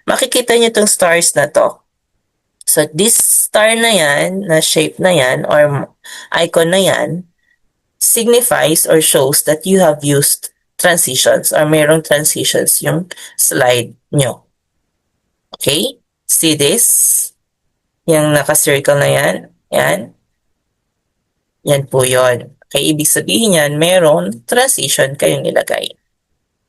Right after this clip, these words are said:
Okay, to apply same transition on, uh, to all the slide. Gusto nyo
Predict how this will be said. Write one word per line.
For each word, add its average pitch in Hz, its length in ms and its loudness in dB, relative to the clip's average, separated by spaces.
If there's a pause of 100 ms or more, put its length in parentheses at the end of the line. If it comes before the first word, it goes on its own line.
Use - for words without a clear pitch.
(380)
Okay, 220 320 0
to - 80 0 (120)
apply 233 520 2
same 269 400 0
transition 208 800 0
on, 165 360 -2 (520)
uh, 156 160 0
to 160 160 0
all 165 240 4
the 262 160 0
slide. 170 800 -2 (3000)
Gusto 185 240 -2
nyo 190 160 0